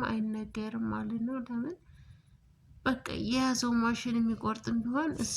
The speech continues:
ላይ ማሽን ይቆርጠዋል። እ፣ በነገራችን ላይ ብዙ ነገሮችን እንደዚህ አስደንጋጭና፣ እ፣ አስጊ ነገሮችን፣ እ፣ እኔ እንጃ፣ ብቻ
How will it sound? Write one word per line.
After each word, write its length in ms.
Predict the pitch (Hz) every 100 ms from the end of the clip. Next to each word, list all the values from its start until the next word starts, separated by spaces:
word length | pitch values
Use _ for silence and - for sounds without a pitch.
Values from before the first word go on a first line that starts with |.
| 220 214 214
ላይ 160 | 247 320
ማሽን 400 | 262 233 - 208
ይቆርጠዋል። 640 | 202 202 220 - 226 294 - - - - - -
እ፣ 140 | - 233
በነገራችን 800 | 214 233 233 226 226 226 220 240
ላይ 140 | 254 269
ብዙ 220 | 226 214 226
ነገሮችን 720 | 214 208 208 208 202 - 214 202 202
እንደዚህ 580 | 196 202 208 202 220 214 - -
አስደንጋጭና፣ 880 | 220 - - 220 208 208 214 220 220 220 214 - - - - - - -
እ፣ 140 | 220 220 214 214
አስጊ 480 | 214 208 - - - 233 226 226 208 - 233
ነገሮችን፣ 720 | 220 226 220 220 - 277 392 392 349
እ፣ 160 | - - - - - - _ _ _ _ _ _ _ - - -
እኔ 180 | 262 247
እንጃ፣ 240 | 214 - 202
ብቻ 220 | 202 226